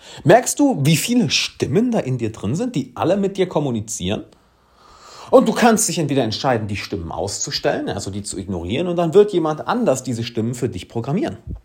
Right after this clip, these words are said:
Wortwörtlich. Denn je mehr du den Kontakt zu dir selbst verlierst,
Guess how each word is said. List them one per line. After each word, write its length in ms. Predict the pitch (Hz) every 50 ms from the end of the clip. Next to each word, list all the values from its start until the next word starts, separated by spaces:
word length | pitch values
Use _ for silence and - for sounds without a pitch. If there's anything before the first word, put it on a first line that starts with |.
| _ _ _ _ _ _ _ _ _ - _ _ _ -
Wortwörtlich. 580 | - 151 208 208 233 277 - - - - - _ _ _ _ _ _ _ _ _ _ _ _ _ _ _ _ - -
Denn 140 | - 143 165
je 100 | 147 160
mehr 360 | 160 156 156 190 233 269 262
du 100 | 233 220
den 140 | 190 196 190
Kontakt 440 | 196 - 175 175 - 208 196 202 -
zu 80 | - -
dir 100 | 165 151
selbst 220 | 147 165 165 -
verlierst, 400 | - 107 107 123 143 143 -